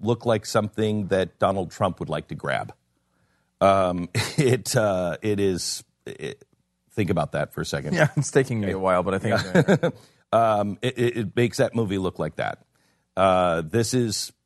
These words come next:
Speaker 1: I think, you watch it, and the first,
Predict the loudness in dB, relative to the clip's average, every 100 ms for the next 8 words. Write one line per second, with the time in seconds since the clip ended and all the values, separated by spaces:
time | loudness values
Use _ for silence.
0 | _ 0 2 2 -2 -2 -2 -4 -10 _
1 | -20 _ _ _ _ _ -2 0 4 2
2 | 0 -2 -2 -2 -6 _ _ _ _ -4
3 | 2 2 4 2 2 0 -6 -10